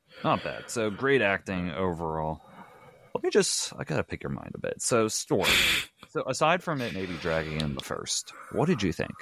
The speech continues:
Speaker 1: Like, the rest of the way, after the dragging points. I gotta pick your mind.
Speaker 2: I'm trying to think when a good po-,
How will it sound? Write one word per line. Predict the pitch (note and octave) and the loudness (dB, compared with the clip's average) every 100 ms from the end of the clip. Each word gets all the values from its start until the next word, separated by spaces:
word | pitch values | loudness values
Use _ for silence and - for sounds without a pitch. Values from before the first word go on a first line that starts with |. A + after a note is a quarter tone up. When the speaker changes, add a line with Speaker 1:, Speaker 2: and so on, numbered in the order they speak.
| - - | -14 -4
Speaker 1:
Like, | F2+ D#2 | -2 0
the | A#2 | 0
rest | C3 - | 0 -4
of | |
the | D2 | -8
way, | B1+ - | -10 -2
after | G2+ - D3 | -2 0 -2
the | F#2+ | -2
dragging | - - - - - | -2 -2 -2 -4 -6
points. | - - - - - _ _ _ _ _ _ _ _ _ _ _ _ - | -6 -4 -2 -4 -4 _ _ _ _ _ _ _ _ _ _ _ _ 0
I | |
gotta | - G2 | 4 4
pick | - D2 | 4 4
your | |
mind. | C#2 C2+ - - - - _ _ - _ _ - - - - | 6 6 2 -2 -6 -6 _ _ -20 _ _ -20 -20 -20 -4
Speaker 2:
I'm | - G2+ | 2 2
trying | - G#2 | 4 4
to | A#2 | 4
think | B2+ A#2+ A2 | 4 0 2
when | G2+ | 4
a | F2+ | 4
good | D#2+ F2 F2 D#2 | 2 2 2 2
po-, | - | -12